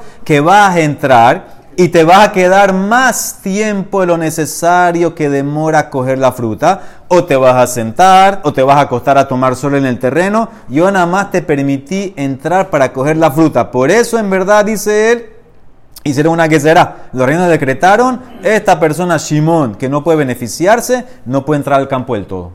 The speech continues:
Eso es, gezerá que se va a quedar más del tiempo. Entonces, eso es como contesta la Gemara el caso este del Shemitah. Vamos a hacer la Mishnah. Hamudar Anah Mehaber, una persona hace un neder que le prohíbe tener beneficio al compañero.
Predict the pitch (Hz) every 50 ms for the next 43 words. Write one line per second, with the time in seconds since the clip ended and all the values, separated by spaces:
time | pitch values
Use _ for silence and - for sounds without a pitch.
0 | - - 165 165 127 135 120 117 - 127 123 135 127 131 151 175 240 240 - 170
1 | 156 - 151 147 156 156 151 156 143 139 143 143 151 143 135 131 113 104 113 113
2 | 123 120 147 147 208 220 208 214 196 196 175 160 151 151 147 143 160 156 - 165
3 | 151 139 131 127 127 127 131 135 151 156 - - - - - - 104 113 101 -
4 | 135 131 - - 135 - 127 131 127 131 - 139 117 113 117 120 123 120 - -
5 | - - - - 117 107 104 95 - - 104 123 127 117 131 127 127 117 95 107
6 | 101 90 - - - - - 123 127 131 131 135 139 143 170 190 196 185 165 143
7 | 147 147 151 165 170 170 160 143 131 120 123 139 147 139 151 156 151 143 - 151
8 | 151 147 151 147 135 110 90 - - - - - - - - - 131 131 131 127
9 | - 131 127 139 151 160 160 - 147 139 143 143 151 151 143 135 127 - 151 139
10 | - 147 139 - 143 135 139 139 143 143 127 113